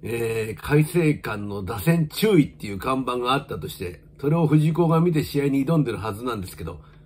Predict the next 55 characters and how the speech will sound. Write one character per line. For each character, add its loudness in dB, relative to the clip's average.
注 4
意 6
し 0
よ 4
う 6
な 4
い 4
で -6
す -14
よ。 -12
だ 0
っ 0
て -6
ピ -6
ッ -14
チ -2
ャ 2
ー 4
は 0
ス -10
ト 6
ラ 6
イ 4
ク -6
ゾ 4
ー 6
ン 4
に 2
放 4
っ 2
て -4
二 0
十 6
七 4
ア 4
ウ 8
ト 0
取 0
ら -2
な -6
き -6
ゃ -6
ゲ 4
ー 6
ム -2
終 8
わ 6
ら 4
な 2
い -2
ん -8
で -10
す -16
か -18
ら。 -10